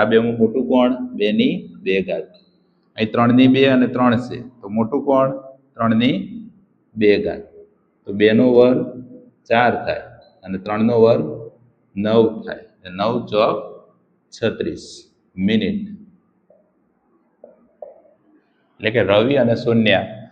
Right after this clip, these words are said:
છત્રીસ મિનિટ પછી ભેગા થશે. આ કઈ રીતના ખબર પડી? દાખલો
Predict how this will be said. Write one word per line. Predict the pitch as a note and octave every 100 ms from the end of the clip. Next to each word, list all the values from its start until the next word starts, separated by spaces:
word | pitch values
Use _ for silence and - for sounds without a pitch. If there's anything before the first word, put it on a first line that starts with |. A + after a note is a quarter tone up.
| _ _
છત્રીસ | G#2+ - D#3 - A#2+
મિનિટ | A#2 A2+
પછી | F#2 - G2+
ભેગા | F#2+ F#2 A#2 E3 - -
થશે. | A#2 G2+ G2+ G2+
આ | B2+
કઈ | D3+
રીતના | D#3+ D3+ C#3+
ખબર | C#3 C3+ C3+
પડી? | C3+ C3+ - _ -
દાખલો | A2 -